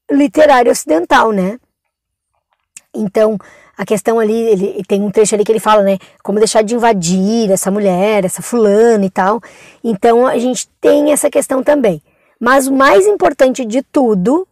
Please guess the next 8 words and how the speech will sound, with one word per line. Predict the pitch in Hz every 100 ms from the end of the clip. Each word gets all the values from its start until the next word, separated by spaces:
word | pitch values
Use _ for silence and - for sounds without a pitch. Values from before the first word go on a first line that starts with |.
| _
nesse | 214 196 226
poema | 202 196 170 175 220 359 - _ _ _ _
é | - 240
a | 262
gente | 233 247 233 -
entender | 262 269 247 226 202 196 269 - _ _ _ _
que | - 247 202 - -
a | 247